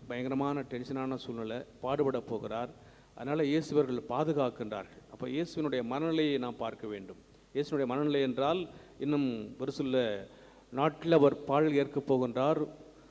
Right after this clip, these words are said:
நமக்காக உயிர்விடப் போகின்றார். இவ்வளவு பெரிய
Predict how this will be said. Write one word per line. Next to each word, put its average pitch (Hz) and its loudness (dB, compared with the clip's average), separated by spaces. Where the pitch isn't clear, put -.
நமக்காக 151 4
உயிர்விடப் 156 6
போகின்றார். 120 0
இவ்வளவு 165 8
பெரிய 139 2